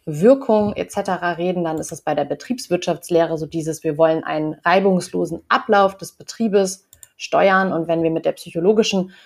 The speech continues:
Brille drauf gucken, dann geht's halt darum, wir wollen Menschen und Beziehungen optimieren, um die Leistungsfähigkeit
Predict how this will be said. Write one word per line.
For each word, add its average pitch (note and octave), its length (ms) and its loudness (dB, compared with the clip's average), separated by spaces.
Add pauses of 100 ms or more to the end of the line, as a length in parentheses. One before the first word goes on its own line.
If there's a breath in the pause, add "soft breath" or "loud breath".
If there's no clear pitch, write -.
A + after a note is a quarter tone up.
(140 loud breath)
Brille F#3+ 220 6
drauf E3+ 340 2
gucken, F3+ 260 -4
dann D#3+ 180 -2
geht's E3 240 -2
halt D#3 200 0
darum, D#3 380 2 (260 soft breath)
wir D#3 160 -4
wollen D3+ 240 0
Menschen D#3 380 -2
und D3+ 120 -2
Beziehungen E3 800 0 (500)
optimieren, A3 1120 6
um F#3+ 140 2
die F3 100 2
Leistungsfähigkeit E3 1080 2